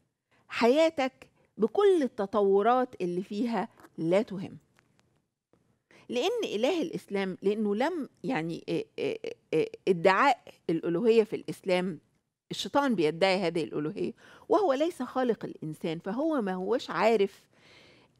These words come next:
قد إيه الإمكانيات الله، إلا الله اداها لك، اللي وهبها لك. عشان كده الكتاب بيقول: "هلك شعبي لعدم المعرفة". ليه الرب قال عدم المعرفة؟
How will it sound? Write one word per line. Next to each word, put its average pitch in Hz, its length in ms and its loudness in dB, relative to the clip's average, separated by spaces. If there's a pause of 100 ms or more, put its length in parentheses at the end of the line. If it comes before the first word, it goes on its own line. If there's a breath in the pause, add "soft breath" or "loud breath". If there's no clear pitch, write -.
(120)
قد 202 240 0
إيه 269 400 -4
الإمكانيات 190 1000 -4
الله، 185 380 -2 (100)
إلا 185 240 -2
الله 185 380 0 (120)
اداها 185 440 -6
لك، 156 180 -6 (200)
اللي 214 120 0
وهبها 196 520 -2
لك. - 360 -10 (680 soft breath)
عشان 226 180 -6
كده 440 220 -2
الكتاب 214 380 -6
بيقول: 165 520 -6 (600)
"هلك 294 360 -2
شعبي 202 440 -6 (920)
لعدم 208 360 -2
المعرفة". 151 540 -12 (840)
ليه 359 320 2
الرب 240 260 -2
قال 202 500 0
عدم 170 300 -4
المعرفة؟ - 500 -16